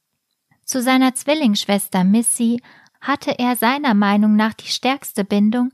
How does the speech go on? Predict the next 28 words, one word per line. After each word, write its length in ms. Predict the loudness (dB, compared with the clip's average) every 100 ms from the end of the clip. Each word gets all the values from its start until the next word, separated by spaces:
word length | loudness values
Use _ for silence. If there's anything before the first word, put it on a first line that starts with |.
| _ _ -6
als 220 | -4 -4
sie 80 | -8
sich 220 | -6 -2
noch 200 | 0 0 -2
eine 200 | -4 -4
Fruchtblase 680 | -4 -6 -4 -2 -2 -2 -6
teilen 400 | -4 0 2 2
mussten. 600 | 0 -4 -8 -6 -6 -8 _ _ _ -4
Er 200 | -2 -2
hat 180 | -4
außerdem 560 | -4 -4 -2 -2 -2 0
noch 160 | 0 0
einen 340 | 0 2 0
Bruder 460 | -2 -4 -2 -2 -2
namens 440 | 0 2 2 0 -4
George 420 | -2 0 0 -4 -6
Cooper. 560 | -4 -2 -4 -8 -8 -14 _ _ _ _ _ _ -2
Laut 280 | -2 -2
Sheldons 520 | -2 0 0 0 0 2
Mutter 480 | 0 0 -2 -2 0
waren 440 | 0 0 0 0
ihre 240 | 2 0
beiden 400 | 0 -2 0 0
anderen 520 | 0 0 0 0 0 0
Kinder 400 | 2 2 2 -2
dumm 300 | -2 -2 -2
wie 160 | 0 0
Brot. 520 | 0 -2 -2 -4 -10